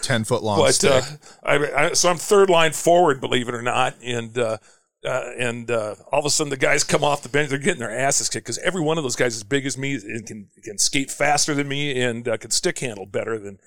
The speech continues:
Speaker 2: and they're as big as me. And, and, uh, so my guy comes off the ice and screams wing, and I hop off, and the puck comes to my, into my skates. So I, I catch it in my skate. I'm gonna kick it forward, and I just get freight trained by some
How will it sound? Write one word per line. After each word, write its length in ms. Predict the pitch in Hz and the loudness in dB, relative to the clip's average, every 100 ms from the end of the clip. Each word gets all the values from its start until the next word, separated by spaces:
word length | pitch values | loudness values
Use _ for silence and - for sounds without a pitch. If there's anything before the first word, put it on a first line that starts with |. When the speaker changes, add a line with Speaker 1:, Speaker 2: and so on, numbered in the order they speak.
| _ - | _ -2
Speaker 2:
and 120 | 143 | 2
they're 80 | 151 | 2
as 100 | 127 | 2
big 180 | 156 139 | 0 0
as 120 | 123 | -2
me. 320 | 147 104 85 | -6 -8 -12
And, 340 | 104 113 110 - 120 | -14 -12 -14 -16 -10
and, 360 | 110 107 104 | -10 -10 -8
uh, 180 | 113 101 _ _ - - - | -6 -6 _ _ -20 -20 -4
so 380 | - 120 120 113 | 0 2 0 -2
my 160 | 139 139 | -2 0
guy 260 | 135 156 151 | 2 2 2
comes 280 | 208 143 | 0 2
off 200 | 147 156 139 | 4 2 2
the 140 | 139 | 2
ice 260 | 147 175 143 | 4 2 -2
and 100 | 127 | -4
screams 640 | - - - 151 135 135 - | -4 -2 -2 -6 -6 -12 -8
wing, 340 | 135 160 175 | 0 2 2
and 100 | 131 | 2
I 120 | 147 | 2
hop 300 | 165 165 147 | 4 2 4
off, 300 | 151 160 185 | 4 4 2
and 100 | 135 117 | -2 -8
the 40 | |
puck 260 | - 214 - | 0 0 0
comes 240 | 208 202 165 | -2 -2 -4
to 60 | |
my, 200 | 147 127 - _ - | -4 -4 -8 _ -8
into 180 | 185 160 | -4 -2
my 100 | 123 | 0
skates. 420 | - 247 - - | 0 0 0 0
So 180 | 147 131 | 2 2
I, 160 | 135 - - - | 0 -2 -18 -10
I 80 | - | -4
catch 340 | - 185 - | 2 2 2
it 40 | |
in 60 | 170 | -2
my 60 | 165 | 0
skate. 180 | 214 190 | 2 2
I'm 60 | |
gonna 140 | 160 - | 0 -2
kick 260 | - 196 | -2 0
it 80 | 170 | -2
forward, 340 | - 190 208 | 0 2 2
and 120 | 160 170 | 2 0
I 100 | 202 | -2
just 320 | 156 123 - | -2 -6 -2
get 180 | 135 - | -4 -6
freight 420 | - 185 220 - | -12 -2 -2 0
trained 460 | - 123 117 98 - - - - | 0 0 0 -10 -18 -20 -20 -2
by 260 | 131 123 127 | 2 4 4
some 400 | - 151 131 | 2 2 -2